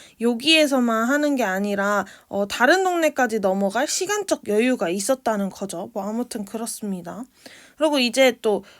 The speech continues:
어, 시대가 바뀌면서 뭔가 변화가 있었을 텐데 그 변화가 나오는 부분이 이제 나와요. 마트에서는 슈퍼, 슈퍼.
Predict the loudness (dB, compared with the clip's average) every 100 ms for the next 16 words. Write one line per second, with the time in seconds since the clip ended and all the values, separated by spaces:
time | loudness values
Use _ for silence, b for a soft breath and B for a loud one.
0 | B -6 -2 -2 -2 -2 0 4 4 4
1 | -2 -6 0 4 4 4 2 0 4 4
2 | 4 2 0 0 2 0 -2 -4 -4 -6
3 | -8 _ -8 -6 -4 -4 -4 -6 -4 -2
4 | 2 2 2 2 2 2 0 -4 -10 -6
5 | -2 -2 -2 -4 -8 -6 -4 -2 -2 -2
6 | 0 -2 -2 _ B B B B B B
7 | 0 0 2 2 4 6 4 4 4 2
8 | 0 -2 -8 _ _ -6 -4 0 0 -2
9 | -4 -8